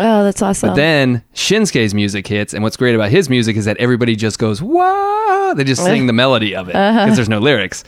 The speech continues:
Speaker 2: And so there was, uh, those dueling chants back and forth, too. That was just the theme music itself. Shinsuke actually came out,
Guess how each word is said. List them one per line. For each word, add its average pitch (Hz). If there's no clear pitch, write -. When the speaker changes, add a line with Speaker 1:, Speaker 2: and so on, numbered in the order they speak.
Speaker 2:
And 110
so 123
there 113
was, 110
uh, 107
those 113
dueling 113
chants 110
back 110
and 98
forth, 107
too. 117
That 101
was 92
just 110
the 85
theme 117
music 98
itself. 104
Shinsuke 190
actually 139
came 131
out, 123